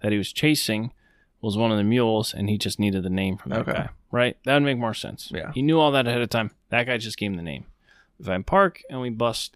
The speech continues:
Speaker 1: the bad guys," says Paul Walker.
Speaker 2: Isn't bad guys such a relative term?
Speaker 1: Bad guys.
Speaker 2: I
Speaker 1: Is
Speaker 2: like
Speaker 1: that,
Speaker 2: when we play
Speaker 1: that's
Speaker 2: Apex and you say, "We got bad guys coming." <laughs> I
Speaker 1: Do
Speaker 2: was
Speaker 1: I
Speaker 2: like,
Speaker 1: say
Speaker 2: "Ah."
Speaker 1: that?
Speaker 2: <laughs> Yeah.
Speaker 1: Oh, I don't even think about that.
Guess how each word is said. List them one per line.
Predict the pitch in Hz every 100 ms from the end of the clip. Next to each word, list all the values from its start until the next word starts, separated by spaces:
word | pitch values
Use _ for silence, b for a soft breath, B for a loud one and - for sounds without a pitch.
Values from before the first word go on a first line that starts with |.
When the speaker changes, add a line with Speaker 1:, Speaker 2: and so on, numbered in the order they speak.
| -
Speaker 1:
the | 123
bad | 104 85 -
guys," | 62 52 53 - - _
says | - 92 - B B B B B B B - -
Paul | - - -
Walker. | 50 - - 104 -
Speaker 2:
Isn't | 151 170
bad | 147 123
guys | 127 127 127
such | 117 120
a |
relative | 117 110 - - - 131 131 - -
term? | - 127 139 151 -
Speaker 1:
Bad | 110 107 95
guys. | - 95 - - - - - - b b
Speaker 2:
I | 139
Speaker 1:
Is | 135
Speaker 2:
like |
Speaker 1:
that, | 160
Speaker 2:
when | 175
we | 180
play | 185 170
Speaker 1:
that's | 135 -
Speaker 2:
Apex | 131 123 -
and | - 123
you |
say, | 127 127
"We | 127
got | 123
bad | 123 120
guys | 95 -
coming." | - 69 - 165
<laughs> | -
I | 165
Speaker 1:
Do |
Speaker 2:
was | 202
Speaker 1:
I | 233
Speaker 2:
like, |
Speaker 1:
say | 202 208
Speaker 2:
"Ah." | 214
Speaker 1:
that? | 240 233 -
Speaker 2:
<laughs> | 202
Yeah. | 220 - 277
Speaker 1:
Oh, | 156
I | 151
don't | 156 147
even | 131 123
think | 135
about | 131 120 120
that. | 117